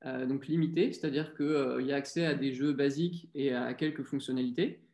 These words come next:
euh, mais globalement, ça suffit au début pour, euh, pour faire un premier parcours et, et tester, euh, tester cette offre-là. Euh, et puis après, on passe à une offre standard.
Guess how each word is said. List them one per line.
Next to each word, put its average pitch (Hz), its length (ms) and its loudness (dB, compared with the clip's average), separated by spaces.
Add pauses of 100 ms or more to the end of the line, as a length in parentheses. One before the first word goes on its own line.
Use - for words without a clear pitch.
(180)
euh, 120 100 -4
mais 123 120 2
globalement, 143 500 2
ça 127 220 -2
suffit 165 440 0
au 156 40 4
début 139 260 0
pour, 120 280 -4
euh, 117 140 -4
pour - 140 -18
faire 135 160 -2
un 123 80 0
premier 127 300 -2
parcours 160 420 0
et, - 140 -2
et 123 100 -2
tester, 147 380 -2
euh, 123 220 0
tester 127 340 -6
cette - 200 -8
offre-là. 123 460 -8 (560)
Euh, 131 300 0
et 139 100 2
puis 151 140 0
après, 185 240 2
on 202 140 2
passe 165 280 -2
à 143 120 2
une 143 120 4
offre 165 280 0
standard. 147 560 -2